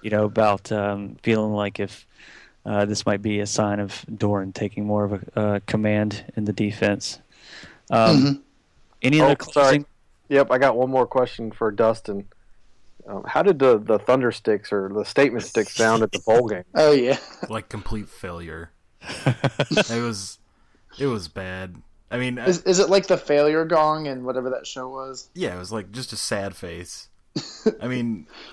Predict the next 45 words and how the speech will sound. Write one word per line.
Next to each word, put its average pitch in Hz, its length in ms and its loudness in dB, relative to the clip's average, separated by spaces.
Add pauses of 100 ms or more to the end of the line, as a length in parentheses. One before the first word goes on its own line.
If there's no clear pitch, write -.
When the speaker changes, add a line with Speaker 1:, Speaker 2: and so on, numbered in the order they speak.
(360)
Speaker 4:
people 123 440 -6
were, 110 560 -4
what, 127 220 -2
what 123 160 -4
really 185 220 -4
pissed - 360 -8
me 113 120 -8
off 110 340 0
is 98 140 -10
people 107 340 -10 (160)
beating 117 220 -6 (100)
the 90 80 -12
shit 113 220 -8
out 95 140 -6
of 92 100 -10
'em 92 140 -12
while 92 200 -8
we 101 100 -8
were 98 140 -6
on 85 140 -10
offense. 85 640 -14 (420)
Speaker 2:
<laughs> - 0 - (960)
Speaker 4:
Like, 110 180 -4
they 113 100 -2
don't 113 320 -2
comprehend 110 800 -4
that, 95 160 -8 (260)
"Oh, 120 180 0
wait, 110 280 -2
we 110 140 -4
need 113 80 -4
to 104 80 -8
be 95 80 -8
quiet 107 400 -2
now." 87 400 -10 (160)
Just 117 160 -6
like 123 120 2
Speaker 2:
Yeah. 95 140 4
Speaker 4:
people 113 200 -2
that 98 140 -8
loudly 101 520 -4
cheer 98 580 -6
at 92 140 -14
Carter 101 280 -6
Finley. 87 540 -12